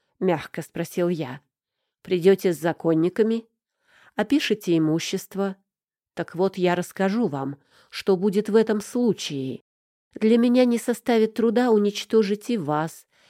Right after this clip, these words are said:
и тех, кто придёт с вами". "Мы будем жаловаться в магистрат", рыкнул долговязый. "Вот он пусть и выплачивает,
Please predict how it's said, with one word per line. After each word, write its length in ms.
и 100
тех, 300
кто 220
придёт 380
с 140
вами". 480
"Мы 160
будем 320
жаловаться 640
в 80
магистрат", 800
рыкнул 600
долговязый. 840
"Вот 340
он 260
пусть 280
и 60
выплачивает, 920